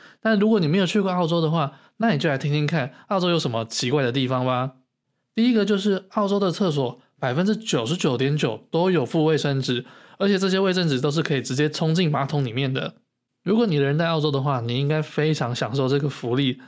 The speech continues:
因为你不管去到深山里面的公共厕所，它都会有附卫生纸。只不过这个卫生纸呢，都很薄，因为它没有加什么荧光剂啊什么的，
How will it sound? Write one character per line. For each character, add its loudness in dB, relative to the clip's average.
因 0
为 4
你 2
不 -2
管 0
去 2
到 2
深 0
山 0
里 0
面 2
的 2
公 -2
共 2
厕 -4
所， -4
它 -4
都 0
会 2
有 0
附 -2
卫 2
生 -4
纸。 -10
只 -2
不 4
过 4
这 2
个 2
卫 4
生 2
纸 -2
呢， 0
都 -2
很 -2
薄， -4
因 0
为 2
它 0
没 2
有 0
加 -2
什 -2
么 -2
荧 -4
光 0
剂 0
啊 -2
什 -6
么 -6
的， -6